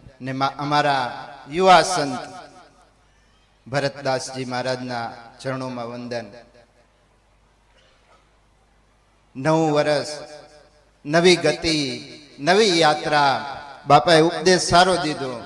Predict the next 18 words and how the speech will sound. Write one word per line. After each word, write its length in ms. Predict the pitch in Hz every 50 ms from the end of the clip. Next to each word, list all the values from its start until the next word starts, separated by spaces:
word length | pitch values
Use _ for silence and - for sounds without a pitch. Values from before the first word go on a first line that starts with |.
| - - - - - _ _ _ _ _ _ _ -
आपने 300 | 139 170 - - 196 180
बहुत 320 | 160 180 202 208 - -
अच्छा 320 | - - - - - 190 -
बोला. 440 | - 147 143 143 - 123 117 113 - - - - - -
युवाओं 420 | 139 151 165 180 180 180 175 175 175 180
के 60 | 175
ऊपर, 680 | 165 160 165 156 165 160 165 160 147 135 - 160 151 139
संस्कारों 600 | - 160 165 175 175 - - 226 208 196 196 190
के 160 | 196 202 180 165
ऊपर, 680 | 160 160 165 170 165 170 165 151 - 170 165 151 135 - 160
राष्ट्र 460 | 147 151 170 196 196 - - 214 247
के 200 | 240 - 233 196
ऊपर 460 | 180 175 170 160 170 180 170 165 151 131 - 165 156 - - 170 156
अब 400 | 170 180 175 180 175 180 175 - -
हमारे 420 | 175 180 165 190 196 202 202 208
युवाओं, 580 | 196 175 175 185 202 226 233 233 226 - - -
संतों 540 | - - - 190 202 226 - - 247 247 233
को 200 | 240 220 208